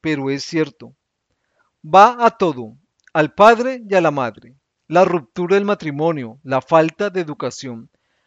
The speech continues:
a todas las cosas que todos estos así llamados hoy ministros cristianos rechazan, porque rechazan las leyes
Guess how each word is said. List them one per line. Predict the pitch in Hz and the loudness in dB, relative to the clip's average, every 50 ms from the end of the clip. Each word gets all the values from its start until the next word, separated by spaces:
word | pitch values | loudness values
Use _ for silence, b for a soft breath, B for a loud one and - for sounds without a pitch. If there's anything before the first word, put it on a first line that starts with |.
| _ _ - | _ _ 2
a | 180 190 | 2 2
todas | 190 - 220 226 247 262 | 2 4 4 4 4 4
las | 262 240 - - | 4 2 -2 -2
cosas | - 190 175 151 - 139 127 - | -6 -6 -6 -4 -6 -10 -12 -10
que | - 170 160 | -8 -8 -8
todos | - - 180 185 202 214 208 - | -6 -4 -4 -2 -2 -4 -4 -4
estos | 220 220 208 - - - 240 220 - - _ - | -4 -4 -6 -6 -10 -12 -14 -14 -14 -18 _ -6
así | 190 160 160 - - 175 165 | -4 -4 -4 -4 -8 -10 -6
llamados | 151 202 208 202 202 214 214 214 202 214 214 202 - 208 | -2 -2 -2 -2 -2 -2 -2 -2 -2 -4 -6 -6 -4 -4
hoy | 196 185 170 151 123 113 | -4 -2 -4 -4 -8 -14
ministros | 127 151 147 143 147 151 165 196 220 - - 262 247 - - | -14 -12 -10 -8 -8 -6 -6 -6 -8 -8 -10 -14 -14 -14 -12
cristianos | 254 262 220 - - 240 202 170 160 170 196 202 - - - _ _ _ _ _ _ _ _ _ _ - | -12 -12 -12 -10 -6 -2 -2 -2 -2 -4 -8 -12 -14 -20 -20 _ _ _ _ _ _ _ _ _ _ -20
rechazan, | 156 135 - 165 160 - - - 170 165 151 - - 107 - _ _ _ _ _ _ _ _ _ _ _ _ _ _ _ | -14 -8 -6 -6 -6 -6 -4 -2 -2 -2 -2 -4 -12 -18 -20 _ _ _ _ _ _ _ _ _ _ _ _ _ _ _
porque | - 185 190 170 - - 180 170 | -2 -2 -2 -2 -2 -4 -4 -4
rechazan | 175 156 139 - - 180 185 202 185 - 220 240 233 226 | -2 -6 -8 -6 -2 0 0 0 0 -2 -8 -6 -4 -2
las | 190 156 | -2 -2
leyes | 135 135 156 175 185 180 233 240 - - - _ | -2 -4 -4 -4 -4 -6 -10 -14 -14 -16 -20 _